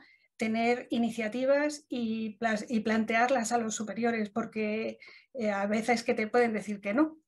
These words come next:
pero, eh, muchas veces que dicen que sí y, y con esa actitud puedes provocar cambios en unas dinámicas que, que luego son muy interesantes en,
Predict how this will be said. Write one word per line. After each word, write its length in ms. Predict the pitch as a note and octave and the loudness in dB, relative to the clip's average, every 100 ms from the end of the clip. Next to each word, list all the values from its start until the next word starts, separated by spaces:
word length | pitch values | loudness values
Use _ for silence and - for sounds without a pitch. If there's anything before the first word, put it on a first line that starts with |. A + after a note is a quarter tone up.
| - | 0
pero, 380 | A#3 G#3+ G#3+ | 2 2 2
eh, 220 | G#3+ A3+ B3+ | 2 -2 0
muchas 260 | C#4+ C#4+ | 0 2
veces 220 | C#4 C4 C4 | 0 0 0
que 100 | C#4 | 0
dicen 240 | B3 B3+ | 0 0
que 100 | B3 | -2
sí 320 | A#3+ D#4 E4 - | -2 -2 -2 -8
y, 640 | B3 A#3 A#3+ A#3+ C4+ - - | -6 -6 -6 -10 -12 -16 -6
y 180 | C4 | -6
con 140 | C4 C4+ | 0 0
esa 180 | C#4 D4 | 0 -2
actitud 320 | D4 C#4 C#4 | -4 -4 0
puedes 260 | C4+ A#3+ | 0 0
provocar 460 | - A#3+ A#3 B3+ B3 | -2 -4 2 0 4
cambios 420 | C4+ C4+ C#4+ D4+ | 2 2 0 -2
en 80 | A#3+ | -4
unas 240 | A#3 A#3 | -4 -4
dinámicas 600 | B3+ B3+ C#4 C#4+ D4+ D#4 - - - - _ | -2 0 0 2 0 0 -8 -16 -16 -20 _
que, 580 | A#3+ A3+ G#3 G3 G3+ A3+ | 0 0 0 -4 -8 -6
que 320 | A#3 G#3+ G#3 | -2 0 0
luego 260 | G#3 A3+ A#3 | 0 0 0
son 220 | B3+ A#3 | 0 0
muy 100 | A#3 | 2
interesantes 840 | G#3+ G3 G3 F3 G#3 G3 G3+ G3 A3 | 0 -2 -4 -4 -6 -4 -6 -8 -8
en, 360 | G3+ G#3 G3+ | -6 -6 -6